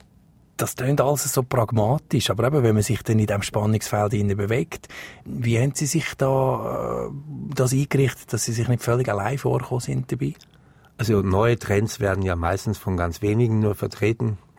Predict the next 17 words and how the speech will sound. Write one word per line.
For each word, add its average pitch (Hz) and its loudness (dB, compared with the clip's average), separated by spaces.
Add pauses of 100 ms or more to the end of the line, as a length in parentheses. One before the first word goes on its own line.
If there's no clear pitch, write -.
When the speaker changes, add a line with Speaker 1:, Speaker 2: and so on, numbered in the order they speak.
Speaker 2:
die 117 2
erstmal 101 0
angegriffen 110 -2
werden. 85 0 (840)
Und 98 -2
diejenigen, 117 2
die 113 0
dann 101 2
nicht 110 -2
dabei 95 0
waren, 131 2 (1200)
die 101 2 (420)
haben 110 -2
dann 110 0
eine 104 0
schlechtere 107 0
Position. 104 0